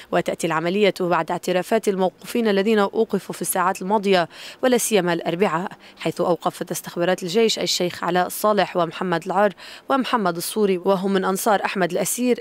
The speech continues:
لاستجوابهم. وبناء على المعطيات التي حصل عليها الجيش اللبناني نفذ خطوات أمنية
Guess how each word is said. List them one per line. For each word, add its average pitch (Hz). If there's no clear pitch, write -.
لاستجوابهم. 180
وبناء 269
على 233
المعطيات 226
التي 208
حصل 208
عليها 190
الجيش 190
اللبناني 190
نفذ 190
خطوات 196
أمنية 190